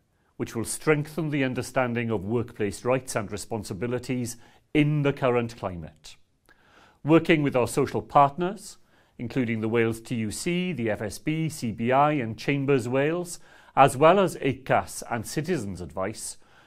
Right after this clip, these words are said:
we've come together to raise awareness of where workers and employers can find the support and advice they need. covid nineteen has highlighted the need for workers to better understand their employment rights.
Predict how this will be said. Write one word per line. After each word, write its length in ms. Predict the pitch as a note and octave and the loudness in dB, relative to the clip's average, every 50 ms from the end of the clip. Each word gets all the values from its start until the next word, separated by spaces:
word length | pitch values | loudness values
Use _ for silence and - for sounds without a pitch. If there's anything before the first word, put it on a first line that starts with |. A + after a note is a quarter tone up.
| _ _ - | _ _ -4
we've 240 | C#3 D#3+ F3 F3 F3 | -2 0 0 0 2
come 220 | - E3+ D3+ D3 | 2 2 2 2
together 440 | D3 - A#2+ B2 C3+ C3 A#2 C3 C3+ | -2 -4 2 4 4 4 4 2 0
to 160 | C3 - C#3 | -2 -2 -2
raise 260 | A2+ A2 G#2+ G#2+ G2 G#2+ | -2 0 0 -2 -2 -6
awareness 680 | G2+ F#2+ G2 B2 C3 C3+ C#3 C#3+ D#3 E3+ E3+ E3+ - | -8 -2 2 4 4 4 4 2 -2 -4 -6 -6 -8
of 160 | B2+ - - | -8 -8 -4
where 160 | - G#2 G2 | -4 -4 -4
workers 500 | G2+ G#2+ B2+ C3+ C3+ C3+ - C#3+ C3 - | -2 -2 -2 -2 -2 -2 -2 -2 -2 -2
and 220 | - - A2 G#2 G2+ | -4 -6 -6 -4 -4
employers 960 | G#2+ G2+ G2 - - A2 A2+ A2 A2+ C#3 D3+ B2 F2+ E2+ F#2 A#2 A#2+ - - - - - - _ _ - | -6 -6 -6 -4 -2 -2 0 0 0 0 0 0 0 -2 -6 -6 -8 -10 -12 -14 -20 -20 -20 _ _ -6
can 180 | - - A#2+ A2+ | -2 -2 -2 -2
find 420 | - - D3+ C#3+ C#3+ D3+ D#3 D3 | 2 6 6 6 6 4 0 -4
the 160 | D3 - C3 | -6 -8 -8
support 560 | - - B2+ A2 - - C#3 B2 B2 A#2 A#2+ - - | -6 -6 -6 -6 -2 0 0 0 0 -2 -6 -8 -8
and 160 | - A#2 F#2+ | -6 -6 -4
advice 420 | G#2+ F2 - - A#2 A2 A#2 A2+ - | -6 -8 -6 -4 -4 -4 -4 -6 -8
they 200 | - A2+ G#2+ G2+ | -6 -6 -6 -4
need. 500 | G2 F#2+ F2+ D#2+ D2+ D#2 D#2+ - - - _ _ _ _ _ _ _ _ _ _ _ - - _ _ _ _ - | -6 -8 -8 -10 -12 -16 -18 -18 -20 -20 _ _ _ _ _ _ _ _ _ _ _ -20 -20 _ _ _ _ 4
covid 300 | - F3 F3+ D#3+ F#3 D#3 | 6 6 8 8 6 4
nineteen 440 | D#3 D#3+ D#3+ D#3 - F3 E3 D3 | 4 0 0 -2 -2 -2 -2 0
has 280 | C#3 C3 B2+ - - - | -2 -4 -4 -6 -2 2
highlighted 480 | F3+ E3 E3 D3+ D3 B2+ A#2+ - B2+ F#2 | 2 4 4 4 4 2 2 -2 -6 -4
the 100 | A2 G#2 | -4 -4
need 200 | G2+ A2 A2 - | -4 -6 -8 -6
for 120 | - G#2+ | -8 -8
workers 480 | F#2 G2 B2+ C#3+ C#3 - - F3+ F3 F3 | -4 -2 -2 -2 -2 -4 -6 -8 -6 -6
to 100 | - A#2+ | -8 -8
better 340 | F2+ G#2 G#2 - - A2+ G2+ | -2 -2 -4 -2 -2 -4 -4
understand 720 | F#2+ F#2 F2 G2 - - - C3 B2 C3 C3+ C#3 C3+ - - | -4 -4 -6 -10 -8 -2 0 2 2 2 0 -6 -8 -10 -8
their 200 | G#2+ G#2 F#2+ - | -8 -6 -6 -6
employment 600 | G2+ F2+ - - - A2+ G#2 G2+ G2+ G#2 G2 - | -8 -10 -10 -6 -4 -4 -4 -4 -6 -6 -8 -8
rights. 580 | G#2 F#2 E2 - - _ - - - - - - | -8 -8 -8 -10 -16 _ -18 -16 -14 -14 -16 -18